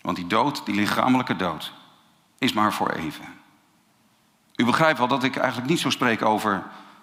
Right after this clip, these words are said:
dat we bij de Heer zullen zijn als we sterven in de hemel. Dat geloof ik ook.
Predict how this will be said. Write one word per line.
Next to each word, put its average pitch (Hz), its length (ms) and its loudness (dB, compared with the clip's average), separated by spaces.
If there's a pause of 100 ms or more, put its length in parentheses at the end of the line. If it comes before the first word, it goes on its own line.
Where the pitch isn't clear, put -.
(560)
dat 113 200 -2
we 110 100 -2
bij 110 160 0
de 107 80 -2
Heer 120 180 2
zullen 107 200 0
zijn 107 180 0
als 101 140 -2
we 101 60 -8
sterven 107 420 0
in 98 100 0
de 95 60 0
hemel. 113 440 0 (280)
Dat - 140 -10
geloof 117 240 2
ik - 200 -4
ook. - 280 0